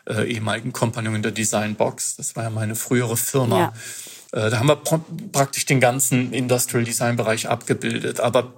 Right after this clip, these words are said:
Speaker 1: bei mir, äh, hat sich das immer mehr in Richtung Musik bewegt, eben wegen diesem Spezialwissen, äh, und auch dieser Spezialbegeisterung, die ich da immer mitbringe, weil ich das so gerne tue. Äh, das ist mein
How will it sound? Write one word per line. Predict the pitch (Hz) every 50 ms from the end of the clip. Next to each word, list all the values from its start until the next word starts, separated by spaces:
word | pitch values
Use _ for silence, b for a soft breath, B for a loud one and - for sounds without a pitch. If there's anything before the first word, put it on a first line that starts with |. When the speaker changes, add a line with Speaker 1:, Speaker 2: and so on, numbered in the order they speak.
| - - - - _ _ _
Speaker 1:
bei | - 123 117
mir, | 120 123 131 135 135 139 131 127 127 127 127
äh, | -
hat | 123 120 117 - 113 131 127 -
sich | - - - -
das | - - - -
immer | 170 139 131 123
mehr | 120 117 123 117
in | 117 117
Richtung | - - - - 120 113
Musik | 113 110 107 110 107 - -
bewegt, | 120 113 - 120 117 - -
eben | 127 113 113 113 110
wegen | 113 110 117 110
diesem | 113 110 - 117 110 110 B B B B B B B B B B
Spezialwissen, | B - - 135 - - - 113 113 123 127 120 107 104 - - 107 104 117 135 - - -
äh, | - 110
und | 117 - - 117 117 -
auch | 135 127 -
dieser | - - 131 120 - 127 120 120 120 120 -
Spezialbegeisterung, | - - - 110 - - 131 123 135 127 135 - 110 107 113 135 - - 107 104 110 113
die | 120
ich | 120 -
da | - -
immer | - 120 120 120
mitbringe, | 120 117 117 - - - - 123 113
weil | 127 127 131
ich | 127 - -
das | - 143 -
so | - 120
gerne | - 120 123 131 120 117 -
tue. | - - 143 123 123 - - - -
Äh, | - 117 123 123 -
das | - - - - -
ist | - _
mein | 117 117 123 135 143